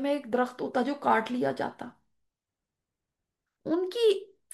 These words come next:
फिक्रें आप देखें कि इतनी ज्यादा फिक्र। हजरत उमर न तहज्जुद में खड़े सूरह तूर पढ़ रहे हैं, "इन्ना अज़ाब रब्बिका लवाक़ि मा लहू मिन दाफ़िअ", "बेशक तेरे रब का अजाब जरूर आके रहेगा,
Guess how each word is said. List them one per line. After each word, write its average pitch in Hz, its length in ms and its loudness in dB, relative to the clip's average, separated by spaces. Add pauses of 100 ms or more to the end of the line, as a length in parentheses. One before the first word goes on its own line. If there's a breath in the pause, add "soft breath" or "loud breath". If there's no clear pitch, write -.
फिक्रें 381 480 10
आप 359 180 8
देखें 262 400 2
कि 339 100 2
इतनी 330 640 2
ज्यादा 339 260 8
फिक्र। 302 300 0 (400 loud breath)
हजरत 339 200 6
उमर 349 340 8
न 392 140 4 (200)
तहज्जुद 285 460 6
में 359 160 2
खड़े 302 220 4
सूरह 311 260 8 (120)
तूर 339 280 10
पढ़ 269 180 10
रहे 262 140 2
हैं, 247 140 -6 (160 soft breath)
"इन्ना 285 280 4
अज़ाब 254 280 2
रब्बिका 254 400 0
लवाक़ि 247 540 4
मा 247 220 2
लहू 247 260 2
मिन 240 180 -4
दाफ़िअ", 254 380 -2 (340 loud breath)
"बेशक 320 300 4
तेरे 302 200 0
रब 285 220 4
का 320 100 6
अजाब 277 280 6
जरूर 311 800 8
आके 254 300 6
रहेगा, 226 400 -2